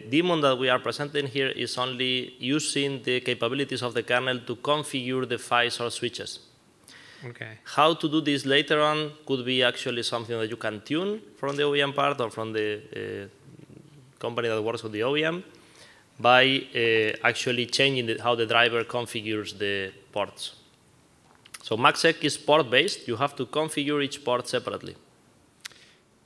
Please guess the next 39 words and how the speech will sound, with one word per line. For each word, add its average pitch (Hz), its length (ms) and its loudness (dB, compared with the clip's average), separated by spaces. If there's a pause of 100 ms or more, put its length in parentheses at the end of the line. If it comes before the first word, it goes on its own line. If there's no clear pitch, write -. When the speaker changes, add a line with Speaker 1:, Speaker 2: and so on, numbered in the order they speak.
Speaker 2:
Sure. 117 320 -4 (360)
Uh, 117 200 -6 (260)
the 123 80 -10
problem 170 400 4
is 151 220 0
that 127 320 -4
in 123 100 -6
this 156 160 -4
case, 135 560 -4 (100)
one 151 340 4
port 139 440 -2
on 120 180 -8
one 147 200 0
station 113 680 -6 (180)
Speaker 1:
Is - 220 -12
an 98 240 -12
Speaker 2:
will 135 80 -4
be 131 100 -2
connected 131 520 -4
to 127 60 -6
multiple 131 560 0
ports - 640 -8 (760)
Speaker 1:
Mm-hmm. 98 140 -12
Speaker 2:
on 120 60 -6
the 117 80 -6
network. - 400 -12
So - 300 -10
I 120 160 -4
think 120 460 -6
this 160 180 0
is 156 220 0
the, 117 260 -2 (720)
the 127 100 2
missing 123 460 0
part, 107 540 -6
I 123 60 -10
would 117 160 -14
Speaker 1:
Mm-hmm. 117 140 -12
Speaker 2:
say. 117 200 -14